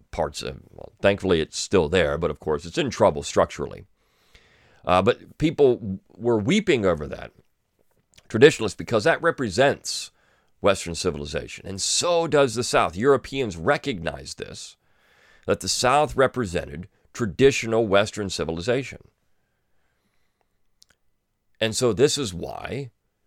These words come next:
we try to hang on to it. This is what Paul Gottfried's talking about in his review of, um, Writing on the Southern Front by, uh, Joseph Scacchi, who's, uh, uh, authentic conservatism for our times.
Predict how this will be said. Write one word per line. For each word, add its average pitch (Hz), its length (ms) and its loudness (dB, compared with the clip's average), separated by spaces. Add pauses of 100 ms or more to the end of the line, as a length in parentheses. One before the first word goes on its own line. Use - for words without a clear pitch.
(1160)
we 92 100 -2
try 90 220 4
to 90 80 2
hang 101 180 2
on 139 220 4
to - 100 -12
it. 71 100 -12
This 110 200 -4
is 107 120 -8
what 104 180 2 (200)
Paul 117 240 2
Gottfried's 107 480 2
talking 92 340 2
about 90 220 6
in 92 60 -6
his 90 160 -2
review 92 640 0 (140)
of, 82 680 -2
um, 80 440 0 (240)
Writing 110 340 4
on 110 140 2
the 104 80 -2
Southern 107 320 2
Front 113 360 2
by, 78 320 0 (380)
uh, 78 300 -2
Joseph 98 400 0
Scacchi, 87 520 -2
who's, 85 280 -8
uh, 80 160 2 (680)
uh, - 60 -8
authentic 92 580 2
conservatism 110 760 2
for 107 180 4
our 113 140 6
times. 107 580 -2